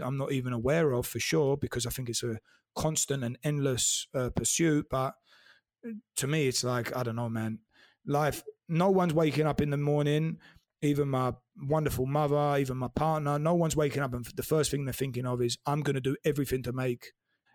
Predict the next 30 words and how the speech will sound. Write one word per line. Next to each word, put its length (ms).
Alex's 480
life 420
the 80
best 260
thing 140
possible." 500
That 260
is 140
my 180
responsibility. 800
So 420
I 100
don't 160
have 140
many 220
days. 560
I 100
know 240
that 260
they're 160
definitely 840
gonna 280
end 240
at 120
one 200
point. 280
So 160
I've 80
got 160
my 140